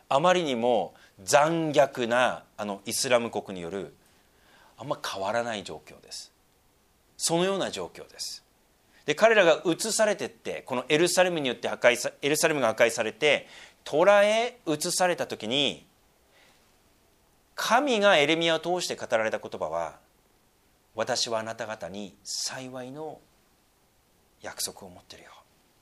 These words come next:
私はあなたに良い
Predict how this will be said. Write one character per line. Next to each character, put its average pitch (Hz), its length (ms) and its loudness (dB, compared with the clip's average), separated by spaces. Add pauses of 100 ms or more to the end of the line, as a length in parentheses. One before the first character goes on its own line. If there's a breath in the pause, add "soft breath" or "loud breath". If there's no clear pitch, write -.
(1600 soft breath)
私 151 300 0
は 151 80 6
あ 151 40 4
な 151 120 4
た 143 140 2
に 135 360 -4 (720)
良 143 320 0
い 160 300 -4